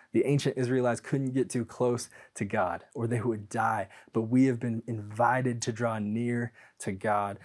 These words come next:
and know him in prayer. But again, we often treat the Bible, uh, like it's more of a burden than a benefit. And we often treat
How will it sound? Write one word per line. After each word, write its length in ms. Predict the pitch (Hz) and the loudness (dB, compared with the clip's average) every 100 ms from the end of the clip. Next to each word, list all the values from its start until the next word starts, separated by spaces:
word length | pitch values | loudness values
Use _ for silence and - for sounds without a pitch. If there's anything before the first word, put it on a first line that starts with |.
| - | -12
and 200 | 101 98 | -10 -4
know 160 | 104 104 | -4 -2
him 340 | 110 101 110 - | -4 -4 -6 -6
in 160 | 98 | -6
prayer. 500 | - - 101 95 87 - _ _ _ _ _ _ _ _ _ - - - - - _ - | -4 -4 -2 -4 -6 -14 _ _ _ _ _ _ _ _ _ -10 -10 -20 -20 -20 _ 2
But 120 | 120 | 2
again, 360 | 117 135 123 117 | 4 2 2 0
we 120 | 123 120 | -2 -2
often 420 | 120 120 135 120 | -2 -2 -2 -4
treat 440 | - 113 117 - - - _ | -4 -6 -6 -6 -16 -20 _
the 80 | 107 | -6
Bible, 580 | 95 104 120 101 98 - - - | 0 0 0 -2 -6 -10 -20 -8
uh, 160 | 104 87 | -6 -2
like 200 | 107 113 | -2 -4
it's 140 | - | -6
more 100 | 123 | -4
of 80 | 107 | -4
a 120 | 101 | -4
burden 680 | 98 - 120 123 127 120 117 - _ | -6 -4 0 0 0 0 -4 -10 _
than 140 | 107 | -4
a 40 | 98 | -4
benefit. 680 | 98 92 - - - - - - _ _ _ - | -4 -6 -8 -14 -14 -18 -18 -20 _ _ _ -4
And 100 | 113 | 2
we 160 | 127 | 4
often 380 | 131 131 - 113 | 6 2 0 -4
treat 320 | - 123 120 | -2 -2 -2